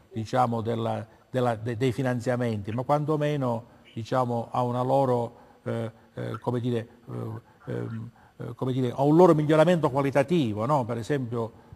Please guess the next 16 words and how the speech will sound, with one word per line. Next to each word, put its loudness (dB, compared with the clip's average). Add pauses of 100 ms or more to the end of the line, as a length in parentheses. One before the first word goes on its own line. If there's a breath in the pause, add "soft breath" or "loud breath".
(120)
eh, -8
uno -2
dei -2
problemi -2
maggiori 0
che -6
hanno 0
le -2
aziende -4
in -8
questo -8
momento -4 (260 soft breath)
è -8
l'indebitamento -2
a 0
breve, 0